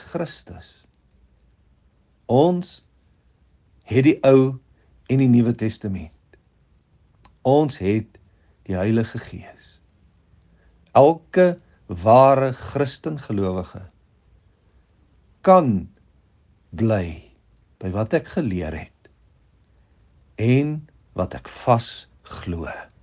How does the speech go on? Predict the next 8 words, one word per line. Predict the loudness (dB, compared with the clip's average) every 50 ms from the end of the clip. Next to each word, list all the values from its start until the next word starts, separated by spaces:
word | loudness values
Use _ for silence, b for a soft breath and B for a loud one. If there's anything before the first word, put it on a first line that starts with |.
| _ _ _ _ _ _ _ _ _ _ _ _ _ _ _ _ _ _ _ _ _ _ _ _ _ _ _ _ _ _ -2
Bid | -2 -2 -2 -2
nou | -4 -4 -4
saam | -6 -6 -6 -4 -4 -2 -4
met | -4 -6 -8
my. | -12 -12 -12 -14 -16 -20 _ _ _ _ _ _ _ _ _ _ _ _ _ _ _ _ _ _ _ _ _ _ _ _ _ _ _ _ _ _ _ _ _ _ _ _ _ _ _ _ _ _ _ _ _ _ _ _ -2
Ewige, | 0 0 2 2 0 -2 -4 -4 -6 -6 -6 -8 -12 _ _ _ _ _ _ _ _ _ _ _ _ _ _ _ _ _ _ _ _ _ _ _ _ _ _ _ _ _ _ _ 4
onveranderlike, | 4 4 4 2 0 -2 0 0 0 0 -2 -6 _ -2 0 0 0 0 -2 -4 -6 -6 -8 -10 -12 -14 -16 -16 -18 -18 -20 _ _ _ _ _ _ _ _ _ _ _ _ _ _ _ _ _ _ _ _ _ _ _ _ _ _ _ _ _ _ _ _ _ _
almagtige, | 4 6 6 6 6 6 6 6 6 4 4 2 -4 -14 -12 -8 -8 -8 -8 -10 -14